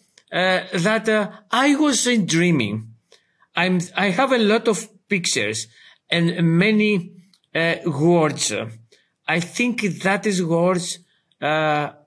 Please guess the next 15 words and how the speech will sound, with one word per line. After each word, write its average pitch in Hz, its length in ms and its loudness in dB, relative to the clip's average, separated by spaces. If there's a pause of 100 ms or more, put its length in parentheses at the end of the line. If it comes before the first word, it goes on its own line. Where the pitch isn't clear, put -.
(120)
uh, 160 300 0
consist 170 520 0
of 165 300 -2 (500)
my, 175 500 2
uh, 165 100 2
best 185 500 -2 (240)
award 170 640 2
I 151 140 0
received 165 560 0
in 156 80 -2
my 151 200 -2
life, 135 540 -2 (680)
and 175 240 2
strongly 202 520 0
suggesting 175 760 -2